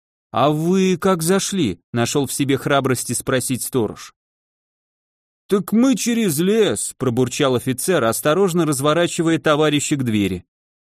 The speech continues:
«Ну и овраги у вас». Константин так и присел на лавочку, удачно оказавшуюся у стенки рядом. А в голове была та звенящая пустота, которая возникала разве что в детстве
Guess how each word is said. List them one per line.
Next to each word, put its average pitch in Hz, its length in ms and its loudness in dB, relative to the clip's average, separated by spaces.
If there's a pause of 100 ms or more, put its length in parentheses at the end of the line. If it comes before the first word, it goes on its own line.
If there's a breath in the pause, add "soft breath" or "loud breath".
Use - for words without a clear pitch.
(560)
«Ну 139 260 2
и 202 140 6
овраги 175 640 4
у 127 180 4
вас». 95 520 -2 (960)
Константин 185 720 0
так 220 200 -2
и 208 60 -4
присел 196 500 0
на 170 160 2
лавочку, 170 540 0
удачно 143 480 0
оказавшуюся 127 920 0
у 110 100 0
стенки 113 460 -2
рядом. 92 440 -2 (440)
А 139 140 0
в 156 80 -2
голове 226 440 2
была 202 260 2
та 208 180 0
звенящая 196 600 0
пустота, 175 640 -2
которая 143 480 0
возникала 139 760 0
разве 160 320 0
что 170 220 -2
в 135 100 -4
детстве 131 580 -2